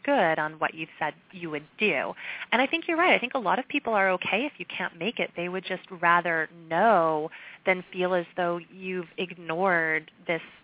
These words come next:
this nice offer. And the last thing I'll say is, you know, don't lie about excuses. <laughs> You'll always get found out. It does nobody any good. If you really just don't feel like going out, just say, "You know, I'm just not available that night.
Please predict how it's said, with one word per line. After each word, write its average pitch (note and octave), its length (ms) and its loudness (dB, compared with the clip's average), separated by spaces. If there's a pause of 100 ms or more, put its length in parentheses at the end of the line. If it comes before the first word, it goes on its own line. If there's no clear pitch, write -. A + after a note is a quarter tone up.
this F3 180 0
nice D#3+ 220 0
offer. D3+ 240 0
And F#3 120 0
the B3+ 60 0
last D#4 240 2
thing C#4+ 140 0
I'll B3 120 -2
say G#3 220 0
is, F#3+ 240 -2 (400)
you G#3+ 80 -2
know, F#3 140 -2 (120)
don't G#3 220 -2
lie D#3+ 120 0
about - 140 -2
excuses. - 480 -2 (460)
<laughs> - 400 -10
You'll B3+ 200 4
always C4 340 4
get B3 180 -2
found G#3 240 -2
out. E3+ 220 0
It - 100 -6
does E3+ 160 -4
nobody G3 460 0
any A3 400 -6
good. F3 260 -2
If F3 140 -8
you G3 160 -12
really G#3 320 -2
just G#3+ 180 -6
don't F#3 300 -4
feel F3+ 160 -4
like F3 200 -2
going F3 280 0
out, F#3+ 180 0
just - 220 -12
say, F3 220 4 (360)
"You G#3 160 -2
know, G#3 320 4
I'm F#3+ 220 0
just G3 160 -10
not F3 160 0
available E3 460 0
that D#3 200 2
night. D3+ 240 0